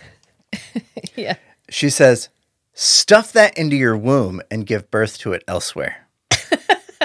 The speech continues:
Speaker 1: Listen, I have so many. I should take a picture of all of the tabs that I have in this book. Um,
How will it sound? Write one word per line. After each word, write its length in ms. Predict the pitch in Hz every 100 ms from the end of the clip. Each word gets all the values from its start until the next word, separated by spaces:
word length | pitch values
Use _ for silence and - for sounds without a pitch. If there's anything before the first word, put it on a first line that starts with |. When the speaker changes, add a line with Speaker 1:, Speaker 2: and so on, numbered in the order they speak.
| - - - - - - - - - - - _ - - -
Speaker 1:
Listen, 380 | 208 202 190 175 _ - -
I 120 | 208 233
have 240 | 254 269
so 260 | - 202 196
many. 200 | 202 -
I 80 | 185
should 180 | -
take 160 | 208 226
a 80 | 208
picture 480 | - 160 - 147 -
of 240 | - 165 170 -
all 360 | 151 151 151
of 200 | - 156
the 300 | 156 147 156 -
tabs 500 | - 131 143 170 -
that 120 | 110
I 120 | 143
have 320 | 160 170 170 -
in 120 | 180
this 180 | 165 -
book. 320 | - 165 - _ - - - - -
Um, 420 | 214 220 220 220